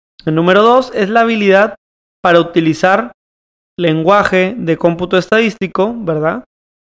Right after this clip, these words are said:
Y también algunas herramientas estadísticas, Stata, S P S S R, Python, entre otras. El número tres está la habilidad básica para, eh, leer, ¿verdad? Este,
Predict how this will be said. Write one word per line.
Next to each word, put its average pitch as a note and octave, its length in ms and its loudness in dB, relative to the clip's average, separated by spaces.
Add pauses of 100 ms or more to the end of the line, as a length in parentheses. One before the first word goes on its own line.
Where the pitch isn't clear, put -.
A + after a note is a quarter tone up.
(340)
Y A#3 180 2
también F#3 340 0
algunas F3+ 440 2
herramientas F3+ 500 0
estadísticas, A3 680 0
Stata, F3 480 -2
S F3 160 0
P E3+ 160 -2
S E3+ 300 2
S E3+ 180 -2
R, F3 640 2
Python, E3+ 440 -4
entre D#3 220 -8
otras. - 200 -16 (1120)
El F#3+ 120 2
número B3 320 2
tres G#3+ 260 2
está G3+ 280 2
la G3+ 100 4
habilidad F#3+ 520 4
básica F#3 680 -2 (640)
para, D#3+ 440 0
eh, E3 320 2 (200)
leer, E3 560 2 (180)
¿verdad? E3+ 460 0 (280)
Este, D3+ 720 0